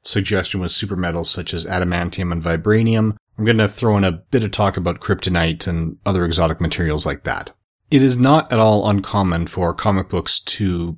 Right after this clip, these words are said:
introduce some sort of metals or compounds that, as far as we can tell,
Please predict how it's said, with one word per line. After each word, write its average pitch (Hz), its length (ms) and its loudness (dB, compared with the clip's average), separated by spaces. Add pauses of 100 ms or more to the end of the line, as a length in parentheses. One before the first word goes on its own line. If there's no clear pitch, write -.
(120)
introduce 113 460 2
some 90 180 2
sort 95 160 0
of 90 80 2
metals 90 340 2
or 82 80 -2
compounds 80 880 -2 (160)
that, 85 400 -4 (120)
as - 100 -6
far 110 180 4
as 92 100 2
we 95 120 -2
can 87 160 -6
tell, 117 520 2